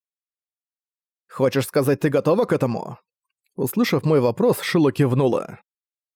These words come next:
«В таком случае я хочу опробовать одно заклинание».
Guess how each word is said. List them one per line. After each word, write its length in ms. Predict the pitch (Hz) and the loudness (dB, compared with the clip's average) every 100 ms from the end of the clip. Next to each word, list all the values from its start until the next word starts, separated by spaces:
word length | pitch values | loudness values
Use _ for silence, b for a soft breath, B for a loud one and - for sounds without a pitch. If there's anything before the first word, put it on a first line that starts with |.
| _ | _
«В 80 | _ | _
таком 280 | 190 175 202 | -4 0 0
случае 360 | 190 233 - 196 | 2 0 2 2
я 40 | |
хочу 260 | 165 170 180 | 2 2 2
опробовать 380 | 180 190 165 | 2 0 0
одно 200 | 147 160 | 0 0
заклинание». 680 | 147 147 165 185 113 90 - | 0 0 2 2 0 -4 -10